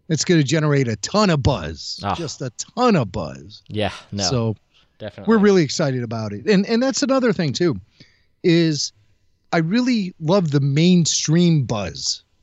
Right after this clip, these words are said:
Speaker 1: these shows get
Speaker 2: Hmm.
Speaker 1: on Disney Plus, specifically The Mandalorian.
Speaker 2: Yes.
Speaker 1: But The Clone Wars has really exceeded my expectations as far as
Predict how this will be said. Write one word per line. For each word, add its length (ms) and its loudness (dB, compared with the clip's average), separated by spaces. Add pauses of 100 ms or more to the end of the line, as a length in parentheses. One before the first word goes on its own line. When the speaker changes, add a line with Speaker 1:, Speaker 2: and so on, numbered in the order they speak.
(180)
Speaker 1:
these 280 2
shows 420 2
get 320 0 (360)
Speaker 2:
Hmm. 120 -4
Speaker 1:
on 220 2
Disney 400 -2
Plus, 320 -10
specifically 720 0
The 60 4
Mandalorian. 840 0
Speaker 2:
Yes. 480 -12 (380)
Speaker 1:
But 80 -4
The 80 -4
Clone 380 6
Wars 340 4
has 180 0
really 540 0 (1500)
exceeded 760 4
my 240 2
expectations 1040 -4
as 180 -2
far 360 2
as 340 -2